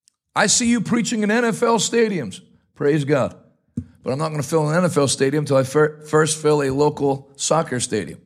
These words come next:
that seats. I'm not gonna fill a sixty thousand seater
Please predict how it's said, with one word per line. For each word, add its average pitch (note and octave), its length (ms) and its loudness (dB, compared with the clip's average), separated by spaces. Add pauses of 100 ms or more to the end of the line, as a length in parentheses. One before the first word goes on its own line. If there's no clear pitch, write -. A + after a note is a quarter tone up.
(1000)
that - 160 -6
seats. B2+ 380 0 (340)
I'm - 40 -8
not D#3 120 2
gonna D3+ 120 -2
fill D#3 220 2
a C#3 60 0
sixty - 400 2
thousand B2+ 400 0
seater B2 440 -2